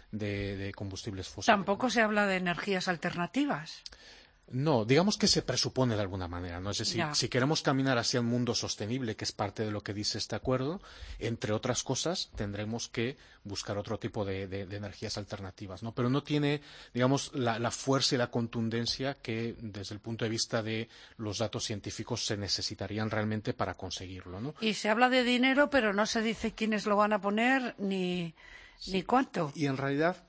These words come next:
Speaker 1: cuando se habla de dinero, se hablan de cien mil millones de dólares, eh,
Speaker 2: Sí.
Speaker 1: al año.
Speaker 2: A-, anuales.
Speaker 1: A disposi-, anuales, eh, a disposición de la lucha contra el cambio climático. Este es un compromiso que se adoptó en el año dos mil nueve en Copenhague. Es decir, realmente lo que se ha hecho es que se ha sumado al acuerdo,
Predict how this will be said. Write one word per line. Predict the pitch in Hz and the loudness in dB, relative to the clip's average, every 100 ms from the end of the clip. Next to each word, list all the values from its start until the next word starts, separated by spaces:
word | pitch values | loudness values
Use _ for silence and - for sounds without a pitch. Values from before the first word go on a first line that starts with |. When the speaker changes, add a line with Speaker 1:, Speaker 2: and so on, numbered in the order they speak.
| - | -8
Speaker 1:
cuando | 120 113 | -4 -2
se | 123 | 0
habla | 127 123 | 0 0
de | 107 | -2
dinero, | 98 113 147 | -4 -2 0
se | 135 | 2
hablan | 127 123 | 2 2
de | 117 | 0
cien | 113 110 | -2 -2
mil | 113 | -2
millones | 110 110 110 98 | -2 -2 -2 -4
de | |
dólares, | 104 101 98 98 - - - | -6 -4 -6 -6 -6 -8 -12
eh, | - - | -12 -8
Speaker 2:
Sí. | 196 170 | -6 -6
Speaker 1:
al | 190 202 | -6 -4
año. | 208 214 | 0 2
Speaker 2:
A-, | 208 170 | 2 2
anuales. | 190 185 190 175 151 127 | 0 4 2 2 -2 -4
Speaker 1:
A | |
disposi-, | 104 101 - 98 104 - | -8 -8 -6 -6 -6 -6
anuales, | 104 110 117 107 104 - - | -2 4 4 4 0 -2 -4
eh, | 117 104 | -6 -6
a | 98 | -6
disposición | 98 - 104 107 - 113 107 | -8 -10 -10 -8 -6 -6 -6
de | |
la | 101 | -6
lucha | 104 113 - | -6 -6 -6
contra | 110 107 | -6 -6
el | |
cambio | 101 110 110 | -6 -6 -6
climático. | 117 120 131 123 139 - - - | -2 -2 -2 -4 -4 -8 -8 -4
Este | 170 202 | 0 2
es | 214 | 4
un | |
compromiso | 190 143 110 117 147 | 2 2 0 -2 -2
que | 131 | -2
se | - | -2
adoptó | 107 101 - | -2 -4 0
en | 123 | 0
el | 110 | 2
año | 117 | 2
dos | 117 104 | 0 0
mil | 110 113 | 0 0
nueve | 117 113 | 2 0
en | |
Copenhague. | 107 110 98 92 95 82 - - - | -2 -6 -6 -8 -8 -10 -16 -18 -10
Es | |
decir, | 104 - 113 | -8 -6 -4
realmente | 107 104 113 113 135 | -2 -2 -2 -2 -2
lo | 107 | -4
que | 110 | -6
se | - | -4
ha | |
hecho | 110 127 | -4 -4
es | |
que | - | -4
se | 113 120 | 0 0
ha | |
sumado | 117 131 113 117 123 | 0 0 -2 -2 0
al | 113 | -2
acuerdo, | - 110 117 139 | -2 -4 -2 -2